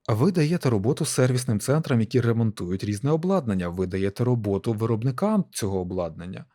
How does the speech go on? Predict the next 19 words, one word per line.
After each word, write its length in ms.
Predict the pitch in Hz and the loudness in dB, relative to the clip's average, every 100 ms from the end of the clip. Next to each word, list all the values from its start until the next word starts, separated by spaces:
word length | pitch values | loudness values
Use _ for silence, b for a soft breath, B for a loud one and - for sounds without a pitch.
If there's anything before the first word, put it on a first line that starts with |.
| _ | _
А 60 | 127 | 2
ви 160 | 117 110 | 2 2
даєте 440 | 104 101 123 123 | 0 0 0 0
роботу 480 | 110 98 113 127 113 | -2 0 -2 0 0
ремонтникам, 800 | 113 110 117 147 - 123 113 98 | 0 0 0 0 -2 -2 -2 -2
будівельникам, 720 | 98 101 98 143 147 123 107 | -2 -2 0 2 0 0 -2
які 180 | 101 104 | -2 -4
прийдуть 440 | - 101 95 104 | -4 -4 -4 -2
в 20 | 104 | -2
вашу 200 | 95 95 | -2 -4
квартиру 460 | 104 101 190 170 | -6 0 0 0
і 20 | |
зроблять 420 | 135 139 127 123 117 | -2 0 0 0 -2
ремонт. 440 | 113 110 104 _ _ - | -4 -2 -4 _ _ -2
А 80 | |
ви 160 | 120 147 | 2 2
даєте 440 | 120 117 127 127 | 0 0 0 0
роботу 440 | 104 98 107 117 95 | -2 -2 -4 -4 -4
пожежникам. 800 | 101 92 98 139 123 101 - | -4 -4 0 0 0 -4 -6